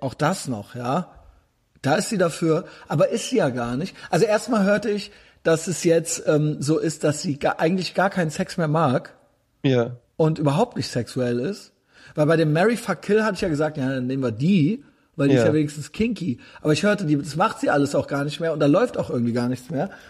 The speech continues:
Speaker 1: Und das habe ich auch in einem Ausschnitt gehört. Krass, dass ich jetzt von allen möglichen Frauen diese Ausschnitte zugeschickt krieg, ja?
Speaker 2: Ja, ja, ja, ja. Die
Speaker 1: Und
Speaker 2: triggert,
Speaker 1: mich
Speaker 2: glaub ich, auch viele Frauen, ne?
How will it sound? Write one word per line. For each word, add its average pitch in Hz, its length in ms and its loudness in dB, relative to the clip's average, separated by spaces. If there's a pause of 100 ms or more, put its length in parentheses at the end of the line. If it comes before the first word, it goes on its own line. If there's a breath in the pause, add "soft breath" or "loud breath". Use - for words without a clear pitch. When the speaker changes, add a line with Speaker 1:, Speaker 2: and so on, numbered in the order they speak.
Speaker 1:
Und 143 80 -2
das 143 140 2
habe 233 180 2
ich 208 140 -2
auch 185 140 -6
in 196 60 0
einem 151 120 0
Ausschnitt 185 460 0
gehört. 156 420 0 (400 loud breath)
Krass, 196 240 -2
dass 170 160 0
ich - 180 -4
jetzt 180 160 -2
von 175 140 -4
allen 208 240 2
möglichen 202 320 0
Frauen 233 520 -2
diese 147 280 0
Ausschnitte 151 560 0
zugeschickt 123 480 -2
krieg, 117 260 -4
ja? 151 320 -2
Speaker 2:
Ja, 123 100 2
ja, 143 340 2
ja, 120 160 2
ja. 147 240 2
Die 127 220 -8
Speaker 1:
Und 165 120 -2
Speaker 2:
triggert, 180 240 2
Speaker 1:
mich - 80 -16
Speaker 2:
glaub 147 160 2
ich, 147 180 -4
auch 131 220 0
viele 175 240 -2
Frauen, 101 540 0
ne? 110 180 -2